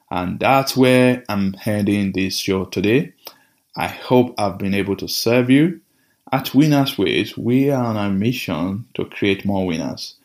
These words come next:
We want you to succeed in your career and in your personal finance. Please subscribe to our podcast and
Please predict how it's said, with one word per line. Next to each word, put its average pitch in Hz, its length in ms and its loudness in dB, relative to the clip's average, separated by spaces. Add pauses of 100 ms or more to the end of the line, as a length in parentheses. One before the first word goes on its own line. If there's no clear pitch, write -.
(280)
We 110 120 -2
want 104 220 -2
you - 80 -6
to 90 140 -6
succeed - 640 0
in 104 100 -2
your 92 120 -2
career 95 600 0
and 92 160 -8
in 90 160 -6
your 85 120 -4
personal 101 560 -6
finance. 101 720 -4 (500)
Please 180 320 6
subscribe 113 580 0
to 101 140 0
our 87 240 0
podcast 113 680 0
and 95 220 -8